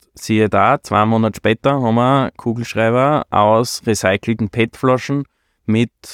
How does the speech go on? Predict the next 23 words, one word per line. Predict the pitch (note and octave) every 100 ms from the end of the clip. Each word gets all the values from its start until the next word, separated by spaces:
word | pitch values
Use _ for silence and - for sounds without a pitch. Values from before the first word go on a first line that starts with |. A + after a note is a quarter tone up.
| -
äh, | A2 G2+ G2
Bambus | G2 G2 B2 C#3+ D3+ -
und | - A#2 A#2 A#2+ A#2 _ - -
i-, | A#1+ G2+ A2+ -
irgend | B2 A2+
noch | A2 G2+
einer | G#2+ G#2
Faser, | G2 F2 G2 G2 G2 -
da, | G#2+ G#2 G2+ - - G#2+ G2+ G2+
äh, | G2+ _
das | G#2 -
weiß | F2+ F#2+
ich |
jetzt | F#2+ -
nicht | G2
mehr | G#2+
so | G2+
genau, | G#2 G#2 G#2+ _ _ _ _ _
ähm, | G2+ G2+ G2 G2+ G#2 G#2+ G#2+ G#2 - _ -
halt | A2 G#2+
quasi | - D#2+ F#2+ A#2+ C3 B2 _ _ _ _ -
produziert | G#2+ G#2+ G#2 - C3 D#3
und | - A2+